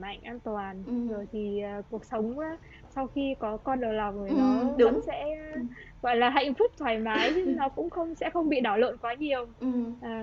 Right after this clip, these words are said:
Speaker 1: cái đó là cái quan trọng nhất mà em ưu, em, mà em ưu tiên trong thời điểm này.
Speaker 2: Ừ.
Speaker 1: Còn cái việc, ờ, về công việc, sản xuất nội dung thì <laughs> em vẫn sẽ duy trì,
Speaker 2: Ừ.
Speaker 1: vẫn duy trì không, trong khả năng có thể.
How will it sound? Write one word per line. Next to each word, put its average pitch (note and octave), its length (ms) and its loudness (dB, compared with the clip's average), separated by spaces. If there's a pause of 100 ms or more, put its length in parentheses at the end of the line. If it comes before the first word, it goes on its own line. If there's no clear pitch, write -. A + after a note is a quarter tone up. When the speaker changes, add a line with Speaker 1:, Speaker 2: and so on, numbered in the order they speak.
(160)
Speaker 1:
cái A3+ 100 -2
đó A3+ 180 0
là D4+ 120 -2
cái A3 360 0 (160)
quan D4 140 -4
trọng B3+ 160 -8
nhất E4+ 200 0
mà B3 140 -6
em B3 80 -6
ưu, C#4 120 -2 (200)
em, B3 180 -4
mà A#3 60 -4
em C4 140 -4
ưu C#4+ 120 -4
tiên C#4+ 240 0
trong C4+ 180 -8
thời A#3 100 -4
điểm G3+ 120 -6 (100)
này. F#3+ 180 -10 (220)
Speaker 2:
Ừ. C4+ 80 -4 (280)
Speaker 1:
Còn G#3+ 200 -4
cái G#3 160 -6
việc, B3 300 0
ờ, G#3 280 -6
về G#3 120 -2
công B3 220 -2
việc, A3+ 200 0 (120)
sản G#3 180 -12
xuất D4+ 120 -6
nội C#4+ 180 -8
dung B3+ 240 -4
thì G#3 300 -2
<laughs> B3 340 -2 (680)
em C#4+ 160 -2
vẫn C4+ 120 -2
sẽ D4 140 0
duy D4+ 200 2
trì, A3 360 2 (100)
Speaker 2:
Ừ. B3+ 80 -4
Speaker 1:
vẫn A#3+ 320 -2
duy C#4+ 140 -2
trì A#3+ 140 2
không, B3+ 120 -6 (140)
trong C#4 120 -6
khả G#3 120 -10
năng A3 160 -6
có G#3 180 -4
thể. A#3+ 240 -2